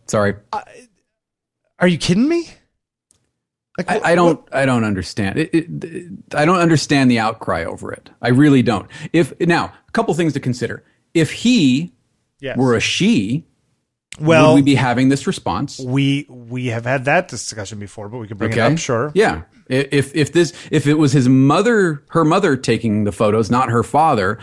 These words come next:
Speaker 1: are, are, are we different there? And the answer is probably yes.
Speaker 2: Yep.
Speaker 1: Um,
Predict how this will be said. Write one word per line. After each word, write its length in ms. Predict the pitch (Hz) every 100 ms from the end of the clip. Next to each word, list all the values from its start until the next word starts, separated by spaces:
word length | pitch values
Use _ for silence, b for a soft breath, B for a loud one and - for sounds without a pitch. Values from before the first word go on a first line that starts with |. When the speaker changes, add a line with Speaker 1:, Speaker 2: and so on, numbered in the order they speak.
| B B -
Speaker 1:
are, 220 | 117 113
are, 280 | 113 117 117
are 140 | 120 117
we 140 | 120
different 400 | 110 147 - 147
there? 260 | 110 92 117
And 120 | 123
the 80 | 117
answer 240 | 110 104
is 80 | 101
probably 580 | - - 87 95 104 139
yes. 480 | 123 82 127 - -
Speaker 2:
Yep. 240 | - 117 _ _ _ _ _ _ - B B -
Speaker 1:
Um, 720 | 120 117 113 110 113 110 113